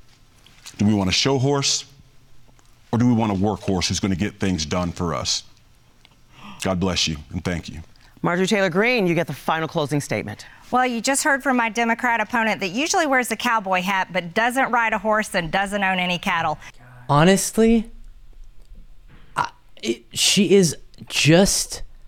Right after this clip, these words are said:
Speaker 4: from a comedy T V show of, imagine if politics became just a big, funny, you know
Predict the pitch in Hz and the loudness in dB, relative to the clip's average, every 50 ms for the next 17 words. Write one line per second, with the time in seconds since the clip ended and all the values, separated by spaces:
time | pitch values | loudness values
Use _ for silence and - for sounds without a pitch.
0 | - - - - - - - 170 165 151 143 - - - - - - - - - | -20 -20 -20 -16 -10 -2 2 4 4 4 4 2 0 -8 -20 -20 -20 -12 -8 -4
1 | - - 143 143 143 151 147 127 - 139 135 117 120 110 95 - - 95 80 64 | 0 2 4 4 6 4 4 2 2 0 0 0 0 -2 -2 -4 -6 -6 -6 -6
2 | - - - - - 143 143 117 - - - - - - - - - - - - | -8 -10 -4 0 2 2 2 0 -2 -6 -18 -20 -20 -20 -20 -20 -20 -20 -16 -10
3 | - - - - - - 160 170 175 170 175 185 185 185 208 202 202 185 151 - | -10 -10 -10 -8 -2 2 6 6 8 8 8 6 6 4 4 6 6 4 4 0
4 | - - _ - _ - - 139 143 143 147 147 - 151 139 - - - 143 127 | -6 -20 _ -20 _ -4 2 4 4 6 4 4 2 0 0 -2 -4 -2 -2 -2
5 | - 131 131 127 127 127 123 120 113 - - 117 101 - 113 110 110 110 107 - | 0 2 2 2 2 2 2 0 -2 -2 -4 -4 -2 -2 -2 0 -2 -2 -4 -8
6 | - - - - 120 113 110 107 104 104 101 107 _ _ _ _ _ - _ _ | -16 -14 -6 -2 0 0 0 0 -2 -4 -6 -10 _ _ _ _ _ -20 _ _
7 | _ _ - - 113 107 101 92 82 85 92 | _ _ -6 -4 -2 -2 -2 -4 -6 -10 -12